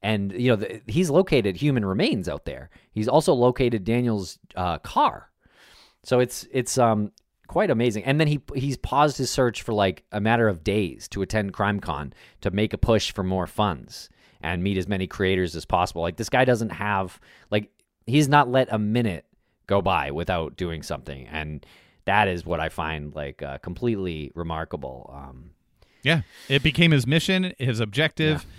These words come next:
Speaker 1: Yeah.
Speaker 2: his, you know, the, his life purpose until there is a solution. And you can help him if you go to please help find daniel dot com.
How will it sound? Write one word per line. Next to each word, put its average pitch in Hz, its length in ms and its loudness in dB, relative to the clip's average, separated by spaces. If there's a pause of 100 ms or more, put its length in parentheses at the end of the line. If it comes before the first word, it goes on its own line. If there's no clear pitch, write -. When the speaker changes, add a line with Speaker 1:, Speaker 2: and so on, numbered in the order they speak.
(240)
Speaker 1:
Yeah. 123 80 0
Speaker 2:
his, 98 240 -8
you 117 160 -4
know, 107 200 0
the, 101 280 -2
his 110 200 -4
life 135 280 0
purpose 139 440 0
until 113 420 0
there 104 220 -2
is 98 120 -4
a 98 80 -4
solution. 120 720 -2 (440)
And 117 100 0
you 139 80 4
can - 120 0
help 185 260 4
him 101 320 0 (260)
if 117 140 -2
you 120 60 2
go 120 120 4
to 110 120 0
please 170 540 -2
help 139 300 0 (140)
find 110 500 -2
daniel 110 560 0
dot 107 300 0
com. 107 480 0